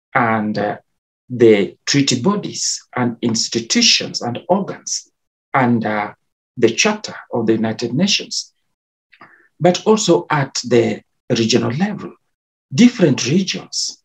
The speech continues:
for instance, African Union, which used to be called Organization of African Unity,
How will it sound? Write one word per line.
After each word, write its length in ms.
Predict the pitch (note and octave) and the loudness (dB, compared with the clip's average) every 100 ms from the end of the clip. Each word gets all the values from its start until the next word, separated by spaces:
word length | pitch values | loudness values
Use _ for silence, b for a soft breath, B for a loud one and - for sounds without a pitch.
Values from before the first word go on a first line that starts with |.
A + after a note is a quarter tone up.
| - | -2
for 260 | B2+ A#2 - | 0 0 2
instance, 840 | B2 A#2 - A2 A2 G#2+ - - _ _ - | 2 2 0 -2 0 -2 -6 -12 _ _ 0
African 440 | B2+ - - A#2 | 0 0 -2 0
Union, 580 | A2+ D#3+ G#3 G#2 F2+ - _ _ _ _ - | 0 0 0 -2 -6 -14 _ _ _ _ -4
which 360 | B2+ C#3+ C#3 | 4 4 4
used 240 | B2 A#2 - | 2 0 -2
to 80 | A2+ | -4
be 120 | A2+ | -6
called 520 | - A#2+ A2+ G#2 - _ _ _ - | -6 -8 -6 -8 -10 _ _ _ 2
Organization 1160 | A2+ A#2 A2 G#2+ G#2 A#2+ A2+ - - G#2 F#2+ - _ _ _ | 4 4 2 0 0 2 2 2 0 -2 -4 -8 _ _ _
of 320 | B2+ A2 G#2+ - | 2 4 2 -2
African 460 | A#2 A2+ - A2+ G#2+ | -2 -2 -4 -4 -2
Unity, 600 | G2+ A#2+ B2 - A#3 | 0 0 0 -4 -4